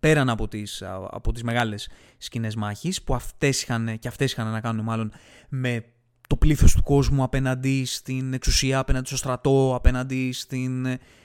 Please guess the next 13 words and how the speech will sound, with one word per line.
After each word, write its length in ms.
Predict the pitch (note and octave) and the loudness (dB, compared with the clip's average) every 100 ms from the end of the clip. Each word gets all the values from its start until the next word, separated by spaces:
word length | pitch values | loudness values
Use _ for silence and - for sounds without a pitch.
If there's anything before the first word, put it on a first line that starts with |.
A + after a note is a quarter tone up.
| _ | _
στους 680 | - - - - C3 B2+ - | -16 -14 -14 -10 -8 -6 -4
ανθρώπους 320 | B2+ C3+ - | -4 0 0
που 80 | - | 0
κυβερνούσαν 640 | C#3 C3+ C3+ D3+ - B2+ | -2 0 2 2 2 0
τη 80 | B2+ | -2
Γαλλία 320 | B2 B2 B2+ | -4 -4 -4
εκείνη 240 | A#2+ C3 B2+ | -6 -6 -8
την 120 | B2 | -4
περίοδο, 600 | B2 B2 B2 B2+ B2 B2 _ _ _ _ _ - - _ | -2 0 0 0 -2 -4 _ _ _ _ _ -20 -20 _
κάποιες 300 | B2 - B2 | -6 -4 -6
σκηνές, 600 | - A#2+ B2 B2 - - - - _ | -6 -4 -2 -2 -4 -8 -14 -20 _
ε, 240 | B2 B2 B2+ | -8 -6 -6
εκτελέσεων, 1080 | - - C#3 C#3+ C#3+ - C#3 C#3 C#3 C#3 | -10 -2 2 2 0 0 0 0 -2 -4